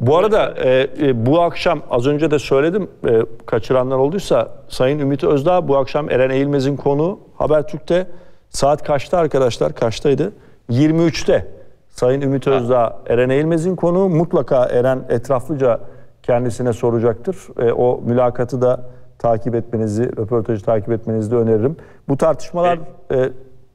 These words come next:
Speaker 1: nereye götürür
Speaker 2: Belki
Speaker 1: meseleyi? Buyurun.
Speaker 2: bel-,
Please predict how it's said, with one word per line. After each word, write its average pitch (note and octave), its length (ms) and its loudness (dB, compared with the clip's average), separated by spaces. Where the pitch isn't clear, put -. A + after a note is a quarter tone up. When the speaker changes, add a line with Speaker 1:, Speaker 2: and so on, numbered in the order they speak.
Speaker 1:
nereye D3+ 240 2
götürür B2+ 420 -2
Speaker 2:
Belki B2 200 -10
Speaker 1:
meseleyi? A#2 340 -4
Buyurun. G#2+ 240 0
Speaker 2:
bel-, C3+ 200 -2